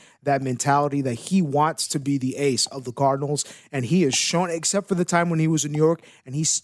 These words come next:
explained about his time with New York and how the philosophy wasn't necessarily,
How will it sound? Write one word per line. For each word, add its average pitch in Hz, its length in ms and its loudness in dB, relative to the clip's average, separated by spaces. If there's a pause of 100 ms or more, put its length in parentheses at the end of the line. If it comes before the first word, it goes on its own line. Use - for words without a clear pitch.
explained 196 400 0
about 139 200 2
his 113 100 -6
time 120 260 -6
with 104 140 -6
New 104 60 -6
York 101 280 -4
and 120 100 -4
how 123 280 2 (260)
the 131 160 -10
philosophy 151 640 0
wasn't 139 320 2
necessarily, 131 600 0